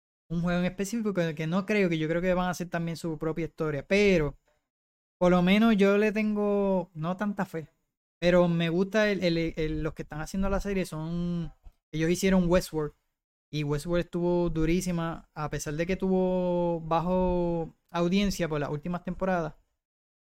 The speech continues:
Eh, obviamente la cancelaron, pero las primeras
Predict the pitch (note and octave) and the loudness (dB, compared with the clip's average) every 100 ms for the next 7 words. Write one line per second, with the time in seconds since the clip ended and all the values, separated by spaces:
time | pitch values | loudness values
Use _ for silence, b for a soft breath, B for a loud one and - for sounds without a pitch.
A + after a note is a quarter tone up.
0 | _ D3+ D3+ D3 C#3+ C#3+ C#3 C#3 C3 C3 | _ -4 0 2 2 2 0 -2 -4 -6
1 | - D3+ D#3 E3 F3 E3+ F3 E3+ D#3+ E3 | -10 -4 -2 0 0 0 0 0 -2 0
2 | F3 D3 - _ _ _ _ _ _ _ | 0 -2 -8 _ _ _ _ _ _ _
3 | _ _ _ D#3 D3+ - D#3 D#3 F#3+ G3+ | _ _ _ -2 -2 0 0 2 4 4
4 | G3 | 0